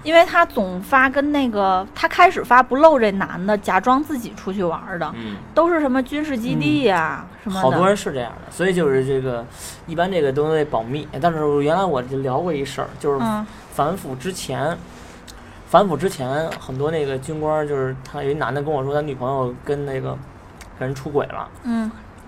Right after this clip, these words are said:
Speaker 2: 然后他说为什么？他说那个他是，他是人家那个人家助理，咱就不说是谁的助理了，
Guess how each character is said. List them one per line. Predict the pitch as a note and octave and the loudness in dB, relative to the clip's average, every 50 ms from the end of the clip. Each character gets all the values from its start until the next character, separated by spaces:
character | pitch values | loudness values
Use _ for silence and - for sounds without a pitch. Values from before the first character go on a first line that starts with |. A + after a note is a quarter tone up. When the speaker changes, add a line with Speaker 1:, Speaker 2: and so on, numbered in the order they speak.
| - | -6
Speaker 2:
然 | C3+ C#3 C#3 C#3+ | -2 -2 0 0
后 | D#3 E3 D#3+ D3 C3+ B2 - - - - - - - - - - - - - | 2 4 4 4 2 0 -4 -10 -18 -20 -20 -20 -20 -20 -20 -20 -20 -18 -10
他 | - E3+ D#3+ | -4 0 2
说 | E3 E3+ | 4 4
为 | F3+ A3 G3 C#3 | 6 4 4 2
什 | C3 C#3 | 0 -2
么？ | - G2+ - - - - - - | -8 -12 -14 -14 -16 -16 -10 -6
他 | |
说 | D3+ D3+ D#3+ | -2 -2 0
那 | E3 E3+ E3 D3+ | 0 0 0 0
个 | C#3 C#3 C3 | 0 0 -2
他 | C3 - - D#3+ | -2 -4 -4 -4
是， | D#3+ D#3 | -4 -4
他 | C#3+ - - E3 D#3+ | -6 -6 -4 -2 0
是 | D#3 D3 | 0 0
人 | C#3+ C#3 D3+ | 0 0 -2
家 | D#3 D3+ C#3+ | -2 0 0
那 | C3+ C3 | 0 -2
个 | B2+ B2+ | -2 -2
人 | B2+ B2 B2+ C3 | -2 -2 -2 -2
家 | D3+ D#3+ D#3+ | -2 -2 -2
助 | - G#3+ E3 | -2 -2 -2
理， | B2+ - - C3 B2+ - - | -2 -4 -6 -6 -8 -6 -6
咱 | B2+ C3+ | -6 -4
就 | D#3 | -4
不 | D3 C#3 D3 | -4 -2 0
说 | D3+ D#3 | 0 0
是 | D#3 D#3 C#3 | 0 -2 -4
谁 | A#2+ B2+ B2 C#3 | -4 -2 -2 -2
的 | D#3 D#3 | -2 -2
助 | D3 D3+ D3+ | -4 -4 -4
理 | C3+ B2 A#2+ | -4 -6 -6
了， | - - G#2+ G#2+ G#2+ | -6 -6 -6 -6 -8